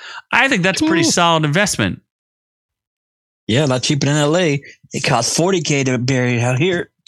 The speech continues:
Speaker 1: Well, then you should start launching your stuff into space. <laughs> Anyone who comes in, well, oh, yeah, anyone who goes into, uh,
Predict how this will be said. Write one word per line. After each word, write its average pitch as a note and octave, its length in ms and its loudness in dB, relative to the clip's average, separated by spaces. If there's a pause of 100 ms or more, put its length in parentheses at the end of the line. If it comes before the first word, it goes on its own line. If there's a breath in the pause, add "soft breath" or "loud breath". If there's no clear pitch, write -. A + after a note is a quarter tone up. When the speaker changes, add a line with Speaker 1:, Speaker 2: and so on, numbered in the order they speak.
(220)
Speaker 1:
Well, G#2+ 680 2 (100)
then G#2 640 0
you G#2+ 240 0
should G#2+ 200 -4
start G#2+ 280 0
launching A2 380 0
your G2+ 80 0
stuff G#2+ 300 -2
into G#2+ 140 -2
space. A#2 560 -2 (2500 soft breath)
<laughs> F3 1200 0
Anyone G3+ 340 2
who F#3+ 120 2
comes F#3+ 320 2
in, D#3 180 0
well, D#3+ 300 2
oh, C#3+ 340 2
yeah, C#3+ 340 0
anyone D3 320 2
who F3 80 0
goes D3+ 360 0
into, D3 560 0
uh, C3 200 2